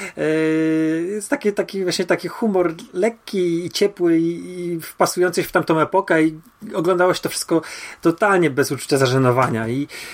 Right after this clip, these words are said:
ja mam naprawdę też bardzo lubię ten film i uważam, że jest dobry i, mm, jego się docenia z czasem, bo wiem, że wiele ludzi ocenia go w, w tym momencie już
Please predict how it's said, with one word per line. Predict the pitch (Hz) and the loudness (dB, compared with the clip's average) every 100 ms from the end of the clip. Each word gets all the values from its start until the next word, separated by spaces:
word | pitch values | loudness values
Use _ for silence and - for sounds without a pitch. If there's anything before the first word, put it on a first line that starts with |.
| - | -4
ja | 156 170 | 0 2
mam | 165 156 151 | 2 0 0
naprawdę | 156 - 156 143 | 0 2 0 2
też | 139 135 120 | 0 0 -2
bardzo | 107 139 143 127 123 | -2 2 2 2 0
lubię | 120 123 120 | 0 0 0
ten | 120 117 | -2 -4
film | - 139 139 | -2 0 0
i | 131 127 - | -2 -6 -16
uważam, | - 135 135 139 | -8 0 0 2
że | 123 | 0
jest | 123 113 | 0 0
dobry | 123 113 113 110 | 0 0 0 0
i, | 117 123 139 147 - - - | -2 -6 -14 -14 -14 -14 -8
mm, | 156 151 151 151 151 151 151 151 151 262 277 _ _ _ _ - - | -4 -2 0 2 2 2 0 -2 -8 -16 -18 _ _ _ _ -20 -4
jego | 196 196 | 0 0
się | - | 0
docenia | 160 170 175 165 | 0 0 2 0
z | 135 - | 0 -2
czasem, | 151 127 - 110 104 - - - | -2 -2 -4 -8 -12 -20 -20 -6
bo | 143 | -2
wiem, | 147 180 | 0 2
że | 170 | 2
wiele | 160 147 | 4 4
ludzi | 147 156 147 139 - - - | 4 2 -2 -6 -14 -16 -6
ocenia | 185 - 190 160 | -4 0 2 2
go | 151 | 0
w, | - | -2
w | - - | -10 -16
tym | - 202 | 0 6
momencie | 170 156 160 151 | 6 4 2 2
już | 139 131 - 165 | 2 2 -2 -6